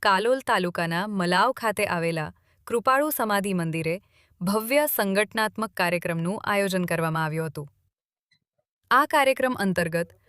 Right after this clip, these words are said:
ઘોગંબા અને કાલોલ તાલુકાના જિલ્લા પંચાયતના સભ્યો, તાલુકા પંચાયતના સભ્યો, તાલુકાના તમામ ગામોના સરપંચો,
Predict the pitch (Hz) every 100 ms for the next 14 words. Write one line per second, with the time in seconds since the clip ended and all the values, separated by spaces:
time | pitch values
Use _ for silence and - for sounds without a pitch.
0 | _ 170 180 208 226 254 262 277 - 220
1 | 226 - 185 190 262 247 208 185 175 165
2 | 156 190 _ _ _ 175 226 240 277 302
3 | 247 233 214 190 185 170 165 160 160 175
4 | - _ _ - - 202 214 240 269 269
5 | 240 214 185 175 170 160 147 156 180 _
6 | _ _ _ _ 220 226 254 269 277 285
7 | - 208 233 277 302 254 220 220 214 202
8 | 165 165 160 156 160